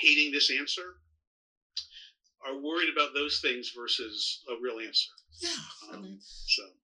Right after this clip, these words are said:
Speaker 2: it, whoever was there doesn't change what the world is now. It's interesting. It's good to know, I suppose. But, but I, I, I fully presume that the,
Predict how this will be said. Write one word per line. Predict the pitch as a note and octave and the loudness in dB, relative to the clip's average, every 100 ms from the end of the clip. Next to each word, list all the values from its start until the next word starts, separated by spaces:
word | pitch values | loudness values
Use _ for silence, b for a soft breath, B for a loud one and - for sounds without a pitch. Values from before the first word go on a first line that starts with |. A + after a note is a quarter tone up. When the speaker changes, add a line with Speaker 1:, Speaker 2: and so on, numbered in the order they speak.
| - | -2
Speaker 2:
it, | F3+ G#3 - | 0 0 2
whoever | A#3+ D4 D4+ B3+ | 4 6 8 6
was | G#3+ G3 | 8 8
there | G#3+ | 6
doesn't | D3+ F#3 G3+ F3 D#3 | 4 6 6 6 6
change | - F3 F3 D#3+ C#3+ - - | 6 6 4 6 6 4 0
what | D#3 D#3+ - | -8 -6 -2
the | C3 | -2
world | B2+ D3+ C#3 C3 - | 4 4 4 -2 2
is | C3 A#2 B2 | 6 8 8
now. | F#3+ - | 6 4
It's | A#2+ A2+ - - | 2 4 4 4
interesting. | F#3 D#3+ C#4 C4+ - D#3 C#3+ E3 D3+ | 2 4 6 8 8 6 0 0 0
It's | C3+ - | 4 4
good | D3+ D3+ - | 6 2 6
to | - | 4
know, | A#2 A2 A2+ G3+ E3 | 6 2 4 4 4
I | A#2+ | 8
suppose. | - - A#2 C3 C3+ | 6 6 0 0 4
But, | C#3 - B B B | 2 2 B B B
but | C#3 D3 - | 0 0 2
I, | C3+ D3+ | 4 4
I, | C#3 B2+ C#3 | 6 4 2
I | A#2 A#2+ D3 - _ _ - | 0 0 0 -6 _ _ -2
fully | C3+ C#3+ D3+ | 4 6 4
presume | - C#3 B2+ B2 D#3+ | 4 6 8 6 4
that | D3 D#3+ - | 4 4 2
the, | D3+ D3+ | 0 0